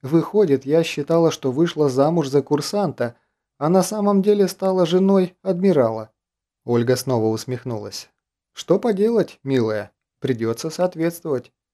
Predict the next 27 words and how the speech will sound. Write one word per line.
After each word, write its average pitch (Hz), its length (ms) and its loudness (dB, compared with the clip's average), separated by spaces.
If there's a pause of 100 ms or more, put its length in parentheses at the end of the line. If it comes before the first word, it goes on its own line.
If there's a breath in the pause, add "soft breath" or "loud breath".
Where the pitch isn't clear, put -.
(400)
Эсмеель 127 480 0
метнула 127 420 0
на 120 100 0
неё 120 220 0
дерзкий 117 420 -4
взгляд. 120 420 -4 (540)
«Ну 131 260 0
и 120 120 2
как?» 120 400 -2 (800)
«Пока 117 320 -2
хорошо», 143 560 -2 (420)
серьёзно 127 500 0
ответила 120 540 -6
Ольга. 107 400 -4 (720)
Они 208 180 -2
ещё 214 200 -2
немного 185 340 2
помолчали, 165 560 0
а 185 60 2
потом 175 340 -2
Эсмеель 165 440 -2
спросила: 117 680 -6 (840)
«А 123 180 2
почему 135 420 2
он 160 120 2
назвал 143 380 2
тебя 131 420 -2